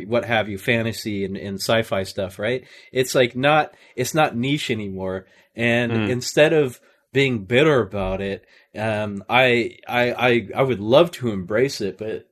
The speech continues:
Speaker 1: i-, it's, and I do, but it's, it's like, damn, now, now, uh, um, now it, it's, it's not like a cool, unique little thing about you. Like, "Oh, I'm really into
Speaker 2: Mm-hmm.
Speaker 1: magic."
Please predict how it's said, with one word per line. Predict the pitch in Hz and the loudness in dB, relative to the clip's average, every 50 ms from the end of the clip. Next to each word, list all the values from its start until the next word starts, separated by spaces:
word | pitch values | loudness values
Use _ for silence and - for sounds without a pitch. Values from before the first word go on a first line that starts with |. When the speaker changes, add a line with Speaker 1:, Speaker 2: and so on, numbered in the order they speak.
| _ _ _ _ - | _ _ _ _ -8
Speaker 1:
i-, | 123 | -6
it's, | 123 113 101 117 120 117 120 - - - | -6 -4 -2 -2 -2 -2 -2 -6 -8 -6
and | 110 113 - 120 123 131 | -6 -4 -2 0 0 0
I | 110 104 | 0 0
do, | 104 131 151 123 90 - 135 - _ _ _ - _ _ _ | 2 2 2 2 2 -2 -6 -14 _ _ _ -20 _ _ _
but | 110 104 120 110 107 104 98 95 - | -10 -6 -2 -2 -2 -2 -4 -6 -6
it's, | - 117 113 110 - - - - - - | -4 -2 -2 0 0 -2 -6 -6 -4 -4
it's | 120 110 - - - | -4 -4 -4 -2 -2
like, | 123 110 104 98 95 - - _ _ _ _ _ _ _ | 0 0 0 -2 -2 -6 -10 _ _ _ _ _ _ _
damn, | - 135 143 151 143 120 104 95 87 90 85 - _ _ _ _ - | 2 4 4 6 6 4 2 -2 -4 -8 -12 -14 _ _ _ _ -8
now, | 104 110 123 131 135 139 139 135 135 131 - - 110 | -2 2 4 4 4 4 4 4 2 2 0 0 0
now, | 120 131 143 143 143 139 135 131 131 120 | 2 4 6 6 6 6 6 6 4 4
uh, | 117 117 117 117 110 110 110 - 107 113 110 107 107 104 104 | 4 4 4 4 4 2 0 -2 -2 0 0 0 0 -2 -2
um, | 98 101 98 98 98 95 _ _ _ _ _ _ _ _ _ - - _ _ _ _ _ _ _ _ - 147 | -4 -6 -6 -8 -10 -14 _ _ _ _ _ _ _ _ _ -20 -20 _ _ _ _ _ _ _ _ -12 -6
now | 139 135 135 151 156 151 | -2 2 4 4 4 4
it, | 139 113 | 2 2
it's, | 131 135 135 - 127 131 131 127 - - - - | 0 0 0 0 0 0 0 0 -2 -4 0 2
it's | 131 131 131 123 - - | 2 4 4 2 2 2
not | 151 147 135 139 | 2 2 2 2
like | 135 127 | 0 0
a | 120 101 | 0 -2
cool, | - - - 139 135 135 139 135 123 | -4 -2 -2 0 2 4 4 4 4
unique | 110 113 110 104 110 123 131 - - | 2 0 -2 0 0 0 0 -2 -2
little | 120 120 123 120 110 | 0 2 2 2 0
thing | - - 113 113 123 | 0 -2 -2 0 0
about | 131 127 131 131 135 139 135 | 0 2 4 4 4 2 2
you. | 139 147 156 143 | 0 -2 -2 0
Like, | 113 104 - | -2 0 4
"Oh, | 143 156 185 180 | 6 8 8 8
I'm | 151 156 | 6 6
really | 175 180 175 170 170 | 4 4 6 6 4
into | 165 151 139 | 4 4 4
Speaker 2:
Mm-hmm. | 143 139 | 4 6
Speaker 1:
magic." | 156 185 156 127 123 113 - | 6 6 6 4 4 2 0